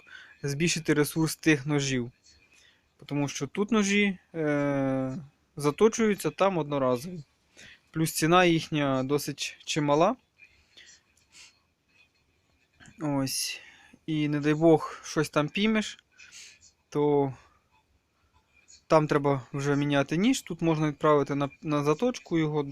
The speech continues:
звичайно, заточать більше, чим потрібно, для того, щоб вирівняти ці всі раковини.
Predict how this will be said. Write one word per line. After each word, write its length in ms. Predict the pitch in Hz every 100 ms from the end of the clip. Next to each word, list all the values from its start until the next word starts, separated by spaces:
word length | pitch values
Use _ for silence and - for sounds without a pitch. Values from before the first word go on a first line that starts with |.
| 139
звичайно, 520 | 147 139 156 143 135 - _ _ _ -
заточать 420 | 147 139 139 139
більше, 240 | 139 -
чим 160 | 143 143
потрібно, 480 | 175 254 269 233 208 _ _
для 120 | 170 160
того, 140 | 160
щоб 160 | - 151
вирівняти 560 | 156 151 143 139 143 - _ - - - - _ _
ці 180 | - 139
всі 300 | - 143 131 -
раковини. 640 | 151 147 139 139 135 135